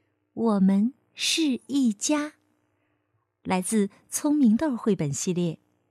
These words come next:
这个绘本故事书的文字是来自英国的茱莉亚·唐纳森，绘图是莉迪亚·蒙克斯，由金波审译，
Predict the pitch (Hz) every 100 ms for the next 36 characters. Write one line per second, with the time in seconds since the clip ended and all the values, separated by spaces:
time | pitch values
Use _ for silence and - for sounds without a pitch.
0 | _ _ _ _ _ _ _ - 285 254
1 | 233 262 208 175 233 208 226 262 240 175
2 | 165 196 277 - 214 190 - _ 196 185
3 | 208 214 220 190 175 208 185 - _ _
4 | _ - 330 285 220 - - 196 214 220
5 | - 269 277 - _ _ _ _ _ -
6 | 349 - 196 196 247 _ - - 226 202
7 | - _ _ _ - 233 190 196 190 175
8 | - - 190 190 233 202 - 277 - _
9 | _ _ _ _ _ - 190 185 208 -
10 | 254 254 277 - 160 131 180 180